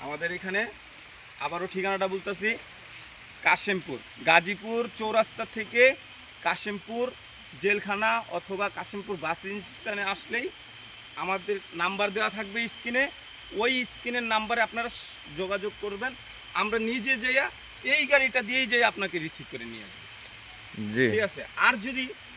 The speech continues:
Speaker 1: এই সাইডে থেকে কেউ আসেন, ঢাকার সাইড থেকে, আশুলিয়া থেকে জিরাবো, আশুলিয়া থেকে জিরাবো আসবেন, আইসা অথবা নরসিংপুর আসবেন,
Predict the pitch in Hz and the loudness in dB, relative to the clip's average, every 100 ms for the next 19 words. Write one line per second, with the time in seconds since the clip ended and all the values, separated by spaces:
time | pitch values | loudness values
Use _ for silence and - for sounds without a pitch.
0 | - - - 247 277 277 247 254 226 - | -16 -16 0 4 4 4 6 6 6 -2
1 | - - 247 247 240 233 214 220 190 175 | -16 -6 0 0 0 0 0 0 2 2
2 | 190 202 220 185 220 202 240 - - - | 2 -2 -4 0 0 0 -2 -4 -16 -18
3 | - - 185 - 233 240 247 - 240 202 | -12 0 0 2 -2 2 2 2 -4 4
4 | 247 254 - - - - - 202 226 202 | 6 6 0 -18 -18 -14 -4 4 6 6
5 | 170 - - - - - - - - - | 4 -6 -14 -18 -18 -18 -18 -18 -18 -18
6 | - 156 - 202 202 226 - 214 226 170 | -8 -6 -4 -2 0 -2 -2 -2 -2 0
7 | 202 214 220 220 190 214 247 254 - - | 0 0 2 0 0 -2 -2 -4 -14 -20
8 | - - 175 - 208 214 214 175 - 190 | -12 -4 -4 -2 0 0 0 -6 -6 -4
9 | 202 190 202 - 226 202 240 226 208 | -2 -2 -2 -4 -6 -4 -4 -4 -4